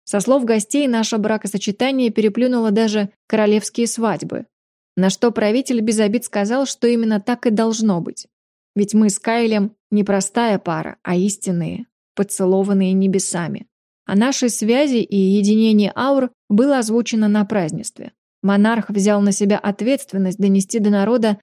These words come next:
о наших прочных узах, что даровали нам сами боги. Люди настолько удивились.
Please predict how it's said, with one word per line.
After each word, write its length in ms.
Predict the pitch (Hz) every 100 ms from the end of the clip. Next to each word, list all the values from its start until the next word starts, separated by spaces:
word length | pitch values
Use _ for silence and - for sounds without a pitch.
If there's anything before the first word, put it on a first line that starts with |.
| _
о 100 | 202
наших 400 | 233 247 208 -
прочных 500 | 226 208 226 226 -
узах, 380 | 262 175 165 -
что 280 | - -
даровали 480 | 165 175 170 202 220
нам 260 | 202 190 185
сами 400 | - 190 190 185
боги. 420 | 180 160 - - - _ _ _ _ -
Люди 320 | 196 226 220
настолько 540 | 208 202 - 220 202
удивились. 720 | 196 185 190 214 247 175 -